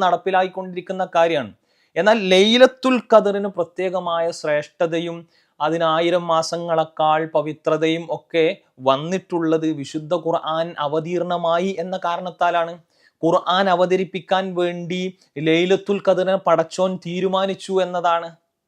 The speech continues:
അതാണ് നമ്മൾ ആ കാര്യത്തിൽ നിന്ന് മനസ്സിലാക്കേണ്ടത്. അപ്പൊ "ഇന്നാ അൻസൽനാഹു ഫീ ലൈലത്തിൽ ഖദർ", ഖുർആനിനെ നാം മുമ്പേ ഉള്ള, അല്ലെ, അങ്ങനെ നമുക്ക് മനസ്സിലാക്കാം, മുമ്പേ ഉള്ള ഒരു രാത്രിയായ ലൈലത്തുൽ ഖദർ എന്ന് വിശേഷിപ്പിക്കപ്പെടുന്ന ആ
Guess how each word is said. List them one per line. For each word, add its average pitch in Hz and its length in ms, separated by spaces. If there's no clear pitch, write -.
അതാണ് 185 420
നമ്മൾ 214 160
ആ 208 120
കാര്യത്തിൽ 196 340
നിന്ന് 185 200
മനസ്സിലാക്കേണ്ടത്. 143 480
അപ്പൊ 151 160
"ഇന്നാ 175 240
അൻസൽനാഹു 147 880
ഫീ 208 200
ലൈലത്തിൽ 135 680
ഖദർ", 113 340
ഖുർആനിനെ 196 760
നാം 151 200
മുമ്പേ 120 360
ഉള്ള, 135 200
അല്ലെ, 139 140
അങ്ങനെ 156 180
നമുക്ക് 196 200
മനസ്സിലാക്കാം, 185 420
മുമ്പേ 165 380
ഉള്ള 156 160
ഒരു 151 180
രാത്രിയായ 135 680
ലൈലത്തുൽ 160 460
ഖദർ 160 200
എന്ന് 147 240
വിശേഷിപ്പിക്കപ്പെടുന്ന 131 840
ആ 170 40